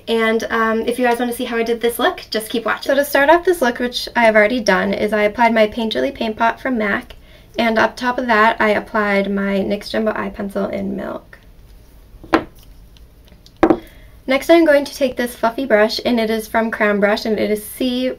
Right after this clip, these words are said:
four three three Pro Blending Fluff. And I'm going to take, um, these two coral colors from Inglot. Um,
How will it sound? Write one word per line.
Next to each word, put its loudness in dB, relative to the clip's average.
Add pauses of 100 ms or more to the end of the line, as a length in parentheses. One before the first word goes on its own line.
(180)
four 0
three -6
three -2
Pro -2
Blending -2
Fluff. -4 (1120)
And 4
I'm 4
going 2
to -4
take, -6 (160)
um, -6
these -4
two -2 (1000)
coral -2
colors 2
from 2 (120)
Inglot. 0 (640)
Um, 4